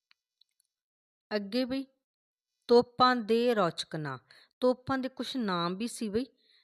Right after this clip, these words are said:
ਕਈ ਵਾਰ ਪੇਪਰ ਦੇ ਵਿੱਚ ਆਪਾਂ ਨੂੰ ਨਾਮ ਦੇ ਕੇ ਕੁਐਸਚਨ ਪੁੱਛ ਸਕਦੇ ਆ ਵੀ ਇਹ ਇਸ ਟਾਈਮ ਵੀ ਕਿਸ ਨੂੰ ਕਿਹਾ ਜਾਂਦਾ ਸੀ। ਤੋਪਾਂ ਦੇ ਨਾਮ ਕਿਹੜੇ ਕਿਹੜੇ ਸੀ? ਫਤਿਹ ਜੰਗ, ਰਾਮਬਾਣ,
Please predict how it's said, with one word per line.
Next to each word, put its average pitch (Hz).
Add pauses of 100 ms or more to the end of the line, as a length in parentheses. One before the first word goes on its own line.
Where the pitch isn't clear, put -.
(140)
ਕਈ 240
ਵਾਰ 277
ਪੇਪਰ 247
ਦੇ 226
ਵਿੱਚ 220
ਆਪਾਂ 220
ਨੂੰ 220 (220)
ਨਾਮ 190
ਦੇ 190
ਕੇ 190
ਕੁਐਸਚਨ 196
ਪੁੱਛ -
ਸਕਦੇ 180
ਆ 269 (960)
ਵੀ 220
ਇਹ 208 (260)
ਇਸ 214
ਟਾਈਮ 214
ਵੀ 208
ਕਿਸ 208
ਨੂੰ 269
ਕਿਹਾ 208
ਜਾਂਦਾ 190
ਸੀ। 202 (100)
ਤੋਪਾਂ 214
ਦੇ 214
ਨਾਮ 196
ਕਿਹੜੇ 220
ਕਿਹੜੇ 247
ਸੀ? 240
ਫਤਿਹ 175
ਜੰਗ, 190 (760)
ਰਾਮਬਾਣ, 185